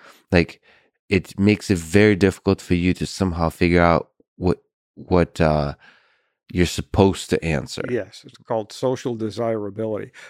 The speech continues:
Speaker 2: But we're getting a little far afield 'cause I only wanted to give that example of Dust Bowl empiricism.
Speaker 1: Yeah.
Speaker 2: When we talk about the items on an I Q test, many of those, uh, items in the Dust Bowl empiricism,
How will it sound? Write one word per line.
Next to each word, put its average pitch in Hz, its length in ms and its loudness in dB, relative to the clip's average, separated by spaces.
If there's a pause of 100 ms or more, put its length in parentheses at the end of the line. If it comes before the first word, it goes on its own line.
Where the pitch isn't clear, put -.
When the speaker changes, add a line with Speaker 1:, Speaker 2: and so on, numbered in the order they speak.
Speaker 2:
But 139 100 0
we're 127 140 4
getting 180 220 4
a 147 40 6
little 151 220 2
far 143 320 4
afield 139 400 0
'cause 123 160 -4
I 139 120 4
only 196 220 4
wanted 165 260 4
to 131 60 0
give 139 240 0
that 131 220 4
example 135 540 0
of 113 140 -6
Dust 147 300 0
Bowl 135 260 2
empiricism. 113 960 -4
Speaker 1:
Yeah. - 1500 -14
Speaker 2:
When 143 140 6
we 127 140 2
talk 165 300 2
about 135 360 2
the 139 160 0
items 151 380 4
on 127 140 0
an 120 160 -4
I 117 140 -4
Q 208 320 0
test, - 560 -10 (1000)
many 175 440 4
of 143 140 4
those, 123 380 2 (200)
uh, 147 320 -8 (480)
items 135 600 2 (200)
in 127 140 2
the 117 100 2
Dust 151 340 2
Bowl 139 280 4
empiricism, 123 920 -2